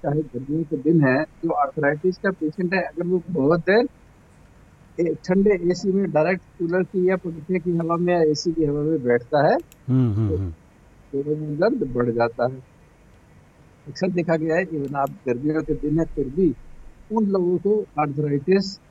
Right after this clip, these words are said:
Speaker 1: या, अ, ऑस्टियोआर्थराइटिस की प्रॉब्लम ज़्यादा बढ़ जाती है, जो लगातार डायरेक्ट एसी को बहुत ठंडा करके उसमें पड़े रहते हैं, सारा दिन एसी चला के रखते हैं।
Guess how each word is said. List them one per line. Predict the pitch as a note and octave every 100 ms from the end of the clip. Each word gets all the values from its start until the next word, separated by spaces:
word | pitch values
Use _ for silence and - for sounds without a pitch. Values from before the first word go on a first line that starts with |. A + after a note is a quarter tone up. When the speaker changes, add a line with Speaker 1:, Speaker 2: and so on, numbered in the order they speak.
| - - -
Speaker 1:
या, | D#3 D#3 D3 _ - -
अ, | C3+ A2+ C#3+
ऑस्टियोआर्थराइटिस | C#3 - F3 D3+ - C#3+ C#3 D#3
की | -
प्रॉब्लम | D#3+ D3 C3 D3+ C#3+
ज़्यादा | A#2+ A#2 F3+
बढ़ | G3+
जाती | F#3 C#3 B2+ C3+
है, | F3 A#3+ - - - D#3
जो | F3
लगातार | D3+ C3 C3+ D3+ D#3 E3+ F3+ F#3
डायरेक्ट | D3+ B2 C3+ E3+ - - D3
एसी | C#3+ - E3+
को | F#3+
बहुत | D#3 B2 D3+
ठंडा | D3+ D#3+ D3 D#3+
करके | D#3+ E3+ F#3+ G3 - - - -
उसमें | D#3+ F#3 D#3+
पड़े | C3+ C3+
रहते | C#3 - D3+
हैं, | C3+
सारा | C#3+ C3+
दिन | C#3 B2+
एसी | B2+ -
चला | - C3 B2
के | C3
रखते | B2+ A2+ -
हैं। | A#2+ A#2